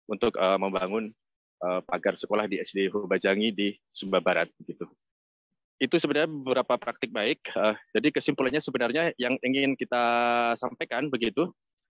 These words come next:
Oke, salah satu cara untuk mengurai permasalahan buruknya infrastruktur sekolah dasar dan kurang efektifnya sistem komite sekolah adalah dengan melakukan pendidikan hak asasi dalam bentuk promosi hak atas pendidikan yang inklusif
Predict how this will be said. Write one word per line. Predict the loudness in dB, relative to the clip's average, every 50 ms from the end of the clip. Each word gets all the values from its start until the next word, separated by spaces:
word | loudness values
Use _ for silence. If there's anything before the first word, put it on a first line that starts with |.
| _ _
Oke, | -4 -2 0 -2 -2
salah | 0 0 0 -2 0
satu | -2 -2 0 4 6 8 8 8 8 6 4 _
cara | 0 0 0 2 2
untuk | 2 0 0 0 -2 -6 -6 -6 _ _ _ _ -2
mengurai | 0 2 2 2 2 0
permasalahan | 0 0 -2 -2 -2 -4 -4 -2 -2 -2 0 0
buruknya | 0 0 0 0 -2 -2
infrastruktur | -2 -2 -4 -6 -4 -4 -4 -4 -4 -2
sekolah | 0 0 0 0
dasar | 0 0 -2 0 0 0 0 0
dan | -2 -2 -2 0
kurang | 0 0 0
efektifnya | -2 -2 -4 -2 -2 -4 -4 -2 -2 -4 -2
sistem | -4 -6 -6 -2 0 0 0 -2 -4 -14 -20 _ _ _
komite | 0 4 4 4 4 2 0
sekolah | 0 0 0 2 2 2
adalah | 2 2 0 0 0
dengan | 0 0 0 0 0 0
melakukan | 0 0 0 0 -2 -2 -4 -2
pendidikan | -2 -2 -2 -2 -2 -2 -2 -2
hak | -2 -2 -2
asasi | 0 0 0 0 0 -2 -2 -2 -4 _ _ _ _ _ _
dalam | -2 0 0 0 0
bentuk | -2 -2 -2 -4 -4 -2
promosi | 0 0 2 2 0 0 0 -2
hak | -2 -2 -4 -2 -2
atas | -2 -2 -2 -4 -2
pendidikan | -2 -2 0 0 -2 -2 0 0 0
yang | 0 2 2 0 0 -2 -6 _ _ _ -2 0
inklusif | 0 2 2 0 2 2 2 2 2 0